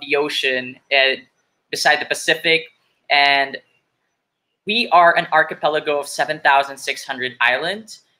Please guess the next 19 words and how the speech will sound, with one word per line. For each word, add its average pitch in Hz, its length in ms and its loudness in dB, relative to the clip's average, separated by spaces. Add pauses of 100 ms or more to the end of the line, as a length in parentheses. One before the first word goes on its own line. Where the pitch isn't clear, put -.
(260)
and 139 400 0
we're 160 260 -4
a - 20 -8
mega 151 320 -2
biodiverse 135 600 2
country. - 480 -12 (280)
But 160 140 -2
sadly, 165 640 0
we're 151 160 -4
also 151 520 0 (100)
the 139 60 -8
second 147 480 -2
most 139 260 -8
vulnerable 135 400 -8
country 123 640 -6 (260)
for 139 120 -4
climate 135 440 0
risk. - 460 -2 (400)
And 131 440 2